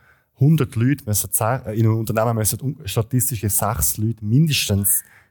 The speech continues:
queer sein. Und im zweiten Schritt mal einfach so das Bedürfnis abzuholen. Und, ähm,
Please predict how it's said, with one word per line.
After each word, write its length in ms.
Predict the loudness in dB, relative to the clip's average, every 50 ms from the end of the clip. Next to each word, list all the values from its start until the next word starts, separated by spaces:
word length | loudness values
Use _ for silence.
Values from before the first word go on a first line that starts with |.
| _ _
queer 340 | -4 2 4 6 6 6 4
sein. 380 | 4 0 -2 -4 -6 -6 -8 -10 _ _ _ -20 -20 -20 -20 -20 -20 -20 _ _ _ _ _
Und 400 | 0 2 2 4 2 2 0 -2
im 240 | -4 -4 -4 -2
zweiten 420 | -2 -2 0 0 0 0 -2 -4 -6
Schritt 480 | -6 -4 -2 -2 -2 -2 -4 -6 -4
mal 220 | -2 0 2 2 2
einfach 200 | 0 -2 -4 -4
so 160 | -2 -2 -2
das 100 | -2 _
Bedürfnis 500 | -2 2 2 2 2 2 0 -2 -2 0
abzuholen. 720 | 0 -2 -2 -2 -4 -6 -4 -2 -2 0 0 0 -2 -4 _ _ _ _ _ _ _ _ _ _ _ _
Und, 440 | 0 2 2 2 2 0 -2 -2 0
ähm, 640 | 2 4 4 4 2 0 -2 -4 -6 -10 -12 -12